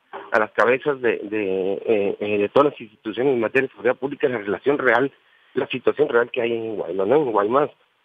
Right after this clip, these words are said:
realmente, eh, Guaymas, Empalme, Ciudad Obregón, la situación, eh, no está para sentarse y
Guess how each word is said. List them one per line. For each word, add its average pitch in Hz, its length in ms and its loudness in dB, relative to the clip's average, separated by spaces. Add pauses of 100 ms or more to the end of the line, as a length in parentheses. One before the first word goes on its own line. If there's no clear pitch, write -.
(120)
realmente, 113 1200 0
eh, 98 40 -6
Guaymas, 113 360 0
Empalme, 117 840 0
Ciudad 104 180 0
Obregón, 110 340 0
la 123 80 -2
situación, 110 640 0 (420)
eh, 92 380 -2
no 104 400 2
está 123 260 2
para 120 580 2
sentarse 107 580 0
y 98 500 -6